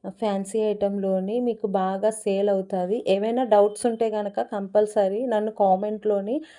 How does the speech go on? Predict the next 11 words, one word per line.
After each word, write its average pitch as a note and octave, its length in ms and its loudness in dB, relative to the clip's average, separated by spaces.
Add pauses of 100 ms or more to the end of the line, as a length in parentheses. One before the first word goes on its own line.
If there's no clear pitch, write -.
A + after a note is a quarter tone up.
(220)
అడగండి, G#3 800 -2 (720)
చెప్తాను. G#3+ 540 6
ఇప్పుడు B3 240 4
మీకు B3 300 4
చూపించాను A#3 520 2
కదా, A#3+ 180 4
ఇవన్నీ G#3+ 460 4
కూడా G3+ 580 6
ఇంత A3+ 260 2
అమౌంట్ G#3 400 2
అయ్యింది. F#3 720 0